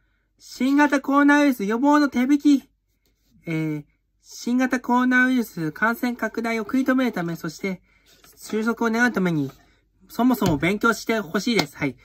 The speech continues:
そもそも新型コロナウイルスとは何でしょうかという質問。そもそもウイルスとは何か。とても小さく、一ミリメートルの一万分の一くらいの大きさなんです。もう、自分だけでは生きていけず、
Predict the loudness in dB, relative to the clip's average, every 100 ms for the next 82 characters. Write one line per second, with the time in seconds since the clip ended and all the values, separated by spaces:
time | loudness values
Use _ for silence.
0 | -20 0 4 6 6 4 2 0 2 2
1 | 2 0 0 -2 -4 -2 0 0 -2 -2
2 | -2 -2 0 2 2 0 -6 -14 -6 -4
3 | -4 -10 -20 _ _ _ _ _ -6 -2
4 | 0 2 2 4 4 4 0 -6 -6 -8
5 | _ _ _ -16 -8 -4 -4 0 0 0
6 | -2 -2 -2 -4 -2 -2 0 -2 -2 0
7 | 0 0 -2 -2 -2 -6 _ _ _ _
8 | _ _ -10 -10 -4 2 4 4 4 4
9 | 4 6 4 2 2 4 2 0 0 2
10 | 2 2 -2 -6 -8 -4 -2 -2 -4 -6
11 | -10 _ _ _ -8 -4 0 2 2 2
12 | 2 2 0 0 2 0 0 -2